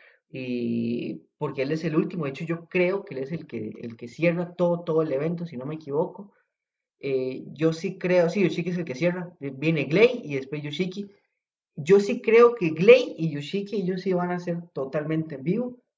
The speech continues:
porque ellos sí han hecho ya, eh, conciertos en YouTube en vivo. De hecho, Glay hace poco sacó una cosa medio extraña que se llamaba como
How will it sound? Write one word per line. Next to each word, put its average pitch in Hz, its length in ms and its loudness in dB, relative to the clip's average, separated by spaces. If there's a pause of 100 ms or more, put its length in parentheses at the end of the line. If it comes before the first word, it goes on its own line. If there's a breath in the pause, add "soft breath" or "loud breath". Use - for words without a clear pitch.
(120)
porque 143 320 -4
ellos 160 240 -4
sí 165 180 0
han 156 140 -2
hecho 160 240 -4
ya, 147 540 2
eh, 113 420 -4
conciertos 135 920 -2
en 123 140 -6
YouTube 131 380 0
en 127 100 0
vivo. 202 240 6
De 156 140 4
hecho, 170 200 2
Glay 185 380 4 (220 loud breath)
hace 165 240 -2
poco 175 300 2
sacó 175 600 6
una 170 580 2
cosa 180 240 4
medio 175 220 2
extraña 170 540 6
que 156 100 -8
se - 140 -6
llamaba 127 420 0
como 120 420 0